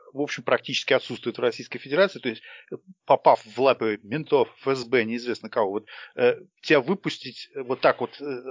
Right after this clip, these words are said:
а, а, значит, э, по, по, при, потому что решение суда будет, что ты невиновен, шансы практически равны нулю.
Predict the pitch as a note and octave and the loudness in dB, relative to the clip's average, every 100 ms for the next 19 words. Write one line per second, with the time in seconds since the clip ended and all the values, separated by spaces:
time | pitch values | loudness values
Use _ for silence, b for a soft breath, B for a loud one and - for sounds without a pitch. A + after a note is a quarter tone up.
0 | B2+ - C3+ B2 - B2 C3+ B2+ A#2+ B2 | -12 -2 0 0 -6 -12 -12 -12 -10 -10
1 | A#2+ B2 A#2+ C#3+ E3+ - _ D#3+ C3 C3+ | -10 -14 -14 -20 -20 -20 _ -20 -8 0
2 | B2 - B2+ - C#3+ B2 B2 C3 C3+ - | 0 -2 -12 -8 -10 -6 0 2 2 -2
3 | B2 C#3 A#2+ - C3 A#2 A2 - A#2 B2 | 0 2 0 2 4 4 2 -6 -10 -6
4 | A#2 B2+ A#2+ G#2 B B B C#3 - E3 | -2 0 2 0 B B B 0 4 4
5 | - C#3 - B2 - - - B2 B2+ B2+ | 4 0 0 -6 -4 -6 -2 0 2 2
6 | C3 C3 A#2 G#2 F#2 | 0 0 -2 -6 -6